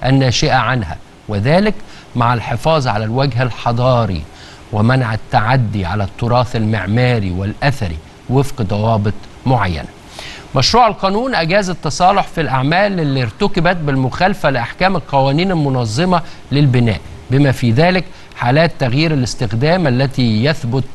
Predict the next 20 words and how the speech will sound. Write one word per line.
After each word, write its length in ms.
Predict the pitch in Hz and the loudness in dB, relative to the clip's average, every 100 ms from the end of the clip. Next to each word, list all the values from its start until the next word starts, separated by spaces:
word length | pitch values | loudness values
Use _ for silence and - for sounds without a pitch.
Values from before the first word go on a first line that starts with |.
| - | -4
القيام 580 | 123 - 131 139 147 127 | -4 -2 0 2 2 2
بها 260 | 165 165 - - - - | 2 0 -2 -14 -12 0
قبل 320 | 175 147 135 | 2 2 0
العمل 420 | 120 110 151 139 | 0 0 0 0
بأحكام 600 | 117 107 - - 143 135 | 0 -2 -4 -2 0 2
هذا 220 | 131 131 | 0 0
القانون، 500 | 117 - 127 185 214 202 - - | -2 -2 2 4 2 0 -12 -6
فيما 260 | - 160 131 | 2 4 4
عدا 280 | 120 143 123 | 2 0 2
بعض 360 | 123 131 117 | 2 2 0
الحالات 580 | 117 - 113 110 135 151 - | -2 -4 -4 -2 0 -2 -2
التي 540 | 117 110 131 147 147 131 | -2 0 0 0 0 2
من 300 | 127 185 175 | 2 2 2
بينها 520 | 185 185 147 82 82 - - - - - - - - - - - - - - | 2 4 2 0 -6 -10 -20 -20 -20 -18 -16 -16 -16 -18 -18 -18 -18 -6 0
الأعمال 580 | 156 151 156 196 226 208 | 2 2 2 2 2 0
التي 380 | 180 202 202 | 0 -2 -2
تخل 500 | 190 160 - 202 151 | -2 -2 0 0 2
بالسلامة 500 | 110 107 - 131 160 | 0 -2 0 0 2
الإنشائية 560 | 147 127 123 131 139 151 | 2 0 0 0 2 2
للبناء، 440 | 123 104 104 98 | 2 2 2 0